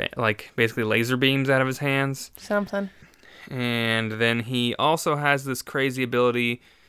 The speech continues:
Speaker 1: to turn everything around him into steel.
Speaker 2: Oh, huh. I mean, I wouldn't have guessed anything
Speaker 1: Yeah.
Speaker 2: to do with that
Speaker 1: <laughs>
Speaker 2: from his name,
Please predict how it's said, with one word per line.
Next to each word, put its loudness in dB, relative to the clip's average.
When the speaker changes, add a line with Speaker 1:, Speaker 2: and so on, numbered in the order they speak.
Speaker 1:
to 0
turn 0
everything -2
around 0
him -4
into -2
steel. -4
Speaker 2:
Oh, 0
huh. 0
I -6
mean, -2
I 0
wouldn't 4
have 4
guessed 4
anything 4
Speaker 1:
Yeah. -8
Speaker 2:
to -8
do -2
with -8
that 0
Speaker 1:
<laughs> 4
Speaker 2:
from 0
his -6
name, -4